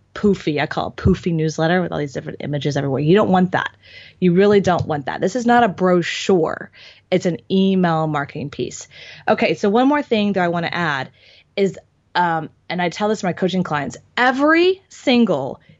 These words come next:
email going out, you're selling something.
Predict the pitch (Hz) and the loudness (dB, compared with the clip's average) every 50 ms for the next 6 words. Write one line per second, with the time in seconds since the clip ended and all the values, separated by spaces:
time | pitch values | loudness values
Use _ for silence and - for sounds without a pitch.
0 | _ _ - 226 226 226 226 233 226 220 220 226 233 247 254 240 175 - 196 190 | _ _ 0 2 4 6 6 6 4 4 2 0 0 -2 -6 -8 -4 0 0 0
1 | 185 190 196 190 196 - - 160 147 139 135 - _ - - _ _ _ _ _ | 2 0 -2 -4 -6 -8 -8 -8 -8 -8 -10 -14 _ -20 -20 _ _ _ _ _
2 | _ _ _ - 180 175 185 190 185 185 185 185 175 - - - - - 196 185 | _ _ _ -6 0 2 4 4 4 4 2 0 -2 -6 -12 -8 -2 0 0 2
3 | 180 175 165 156 147 147 139 - - - - - - - - - - - - | 2 0 -2 -4 -6 -8 -10 -10 -12 -14 -14 -16 -14 -10 -8 -8 -8 -8 -12